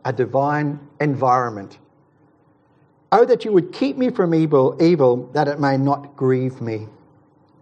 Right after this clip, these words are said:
Jabez knew well that inevitable peril that would be out there if he had an enlarged coast. The larger the responsibilities,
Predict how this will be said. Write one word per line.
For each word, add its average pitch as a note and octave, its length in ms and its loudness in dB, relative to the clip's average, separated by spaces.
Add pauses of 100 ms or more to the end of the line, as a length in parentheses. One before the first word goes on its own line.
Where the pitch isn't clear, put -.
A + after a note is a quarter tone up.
(480)
Jabez A3 520 4
knew E3 300 2
well B2 580 0 (300)
that D3 160 0
inevitable E3+ 640 2
peril C3 640 0 (200)
that C#3+ 160 -2
would C#3 140 4
be C#3+ 220 2
out C#3+ 240 0
there B2 340 0
if C3+ 140 -2
he D3 100 -2
had C3+ 220 -2
an C3+ 140 -2
enlarged B2 520 -2
coast. - 500 -8 (960)
The C3 80 -2
larger D#3+ 320 0
the A3+ 120 2
responsibilities, D3 1120 -2